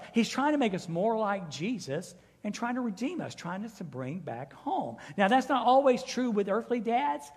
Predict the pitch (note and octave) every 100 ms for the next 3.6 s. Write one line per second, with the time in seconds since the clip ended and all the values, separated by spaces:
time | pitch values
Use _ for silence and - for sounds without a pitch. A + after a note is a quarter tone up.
0 | - - - G3 - - C#4+ C#4 A#3+ E3+
1 | G#3+ D#4+ C4 B2+ G#2+ F#2+ - - _ _
2 | _ D3 C#3+ F#3+ D#3 G#3 F3+ - D4 E4
3 | - - F3 E3+ A3 C4